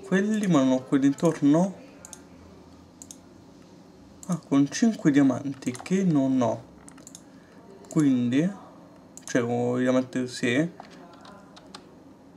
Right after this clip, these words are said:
Vediamo te come li crafti.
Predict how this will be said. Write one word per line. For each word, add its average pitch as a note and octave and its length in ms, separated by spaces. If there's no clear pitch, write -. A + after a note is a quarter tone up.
Vediamo C3 280
te C3+ 220
come B2+ 160
li C3+ 100
crafti. G3 640